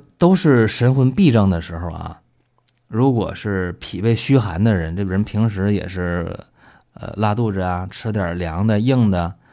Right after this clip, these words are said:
油大的就不行的，它也不适合啊。所以再好的药，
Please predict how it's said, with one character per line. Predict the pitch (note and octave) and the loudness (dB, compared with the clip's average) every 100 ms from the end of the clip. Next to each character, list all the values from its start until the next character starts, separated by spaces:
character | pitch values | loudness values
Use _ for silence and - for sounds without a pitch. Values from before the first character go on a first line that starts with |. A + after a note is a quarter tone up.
| _ - | _ -12
油 | F2+ G2 | -4 0
大 | B2+ A2+ | 2 2
的 | F#2 | 0
就 | G#2 | -2
不 | A2 | -4
行 | - E2 F#2+ | -6 -4 -2
的， | G2+ - _ _ | -2 -6 _ _
它 | - | -8
也 | A2+ D#2 | -8 -8
不 | F2 | -12
适 | E2 C#3 | -8 -8
合 | A#2 - - _ _ _ _ | -8 -14 -20 _ _ _ _
啊。 | - F2 | -20 -18
所 | - G#2+ | -8 -4
以 | G2+ F2 - _ _ _ _ _ _ _ - | -2 -4 -10 _ _ _ _ _ _ _ 2
再 | G3+ | 4
好 | C3+ G#2+ F2 | 4 0 -6
的 | F#2 | -2
药， | G2+ | -2